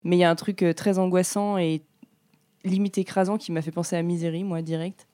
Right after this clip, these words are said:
Bon, version Lidl de Misery. Mais Misery est sorti après, en quatre-vingt-dix, donc je ne sais pas si Rob Reiner s'est inspiré de l'ambiance, je, aucune idée. Moi, ça m'a, ça m'a direct fait penser à ça. Euh, ce qui est très intéressant dans le film, c'est que c'est un film qui nous trompe.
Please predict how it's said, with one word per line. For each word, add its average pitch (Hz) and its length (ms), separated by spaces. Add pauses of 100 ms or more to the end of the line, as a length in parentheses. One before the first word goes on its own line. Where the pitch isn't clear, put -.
Bon, 175 140
version 175 340
Lidl 180 360
de 165 60
Misery. 165 520
Mais 180 140
Misery 208 320
est 294 40
sorti 208 240
après, 202 220
en 196 80
quatre-vingt-dix, 175 680
donc 165 120 (540)
je 170 100
ne 170 60
sais 175 80
pas 190 120
si - 160
Rob 175 200
Reiner 175 300
s'est 170 280
inspiré 170 400
de 175 160 (200)
l'ambiance, 160 320
je, 165 100 (280)
aucune 180 240
idée. 156 160 (400)
Moi, 196 120
ça 247 120
m'a, 160 180
ça 175 140
m'a 170 100
direct 214 260
fait 208 60
penser 190 240
à 165 40
ça. 170 200 (680)
Euh, 165 380
ce - 100
qui 196 140
est 185 120 (120)
très 269 180
intéressant 220 400
dans 202 120
le 175 60
film, 226 480 (120)
c'est - 320
que - 80
c'est - 180
un 170 120
film 277 260
qui - 180
nous 175 160 (220)
trompe. - 420